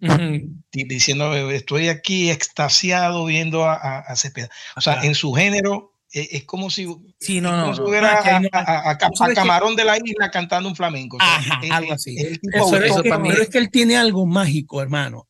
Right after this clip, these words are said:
Speaker 3: Él
Speaker 1: Exacto.
Speaker 3: tiene algo... Eh, lo acompaña algo sobrenatural a él. O sea, él abre la boca
Speaker 2: Sí,
Speaker 3: y ya
Speaker 2: sí.
Speaker 3: vos te destruyó, te desarmó.
Speaker 2: Sí, sí.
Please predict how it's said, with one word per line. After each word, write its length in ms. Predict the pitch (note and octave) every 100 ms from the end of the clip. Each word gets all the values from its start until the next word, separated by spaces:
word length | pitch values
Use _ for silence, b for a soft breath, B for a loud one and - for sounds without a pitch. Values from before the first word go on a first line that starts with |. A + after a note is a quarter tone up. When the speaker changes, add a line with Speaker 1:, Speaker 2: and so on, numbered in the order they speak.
| -
Speaker 3:
Él 100 | F3+
Speaker 1:
Exacto. 420 | D#3 A2 G#3+ G#3+
Speaker 3:
tiene 180 | A3 G#3+
algo... 300 | G3+ G3 - _ _ _ _ -
Eh, 320 | F3+ E3 E3 - _ B B B
lo 140 | F3+
acompaña 800 | F3+ F#3 E3 D3 B3 A3+ G3 G3
algo 240 | A3 F#3+
sobrenatural 760 | - F#3+ F3 D#3+ D3+ D3+ E3 C#3
a 140 | C#3+
él. 160 | C3+ B2 -
O 20 |
sea, 140 | F#3
él 100 | D3+
abre 300 | F3 G3+ A3+
la 120 | A3 G#3
boca 280 | A3 D#3+
Speaker 2:
Sí, 80 | E3+
Speaker 3:
y 20 | D#3+
ya 100 | F3
Speaker 2:
sí. 60 |
Speaker 3:
vos 100 | - F#3+ - _ _ -
te 120 | F#3
destruyó, 520 | D#3 D#3+ D#3+ F3+ D3
te 400 | D#3+ D3+ D3 D3 b b
desarmó. 600 | - F3 D#3+ D3 D#3+ F3
Speaker 2:
Sí, 120 | A2
sí. 100 | -